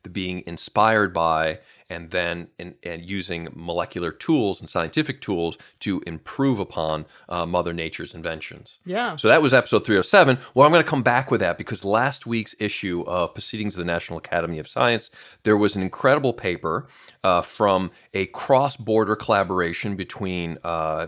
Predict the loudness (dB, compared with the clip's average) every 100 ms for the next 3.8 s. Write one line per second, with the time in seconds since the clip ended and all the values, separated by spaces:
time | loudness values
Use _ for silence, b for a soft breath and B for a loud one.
0 | -4 -2 -2 -4 -2 -2 -6 -8 -4 -2
1 | -4 -8 -10 -8 -8 -8 -6 -4 -6 -8
2 | -8 -2 0 0 -2 B B -4 0 0
3 | -2 -2 0 -2 -2 -2 -2 -4